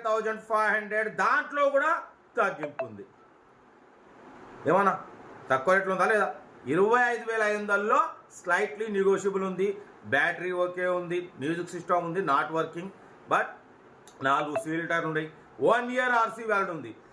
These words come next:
డ్రైవింగ్ నేర్చుకోవడానికి, మిడిల్ క్లాస్ ఫ్యామిలీ తిరగడానికి చాలా బాగుంటుంది, తక్కువ రేట్లో ఉంది. చౌటుప్పల్ సీరియల్ నెంబర్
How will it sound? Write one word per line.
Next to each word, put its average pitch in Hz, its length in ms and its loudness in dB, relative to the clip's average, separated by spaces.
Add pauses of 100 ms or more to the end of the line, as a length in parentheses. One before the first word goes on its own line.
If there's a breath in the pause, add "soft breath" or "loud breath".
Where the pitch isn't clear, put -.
(260 loud breath)
డ్రైవింగ్ 240 420 0
నేర్చుకోవడానికి, 226 520 0
మిడిల్ 196 180 0
క్లాస్ 185 200 -2
ఫ్యామిలీ 175 240 -2
తిరగడానికి 170 320 -4
చాలా 165 140 2 (160)
బాగుంటుంది, 175 480 0 (140)
తక్కువ 175 340 0
రేట్లో 170 320 -2
ఉంది. 170 160 -4 (140)
చౌటుప్పల్ 143 600 -4 (220)
సీరియల్ 156 300 2
నెంబర్ 175 280 -2